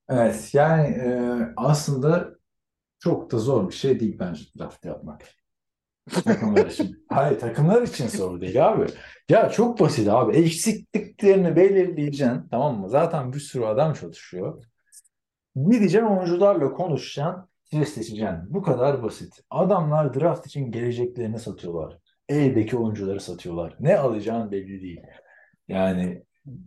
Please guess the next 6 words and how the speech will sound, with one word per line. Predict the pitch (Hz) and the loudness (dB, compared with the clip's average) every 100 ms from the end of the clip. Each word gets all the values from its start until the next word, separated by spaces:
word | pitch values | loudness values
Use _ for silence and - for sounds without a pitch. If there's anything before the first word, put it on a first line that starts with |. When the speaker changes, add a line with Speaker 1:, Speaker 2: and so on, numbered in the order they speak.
| _ _ _ _ _ _ _ _ _ - | _ _ _ _ _ _ _ _ _ -10
Speaker 1:
çok | - 196 | 4 6
ilginç | 143 120 - | 6 4 -2
geliyor | 92 90 85 | -6 -6 -8
açıkçası | - - - 92 - - _ _ - | -10 -10 -8 -10 -12 -20 _ _ 0
draft | 113 101 - | 2 2 -4
için | - 101 92 - | -8 -2 -2 -4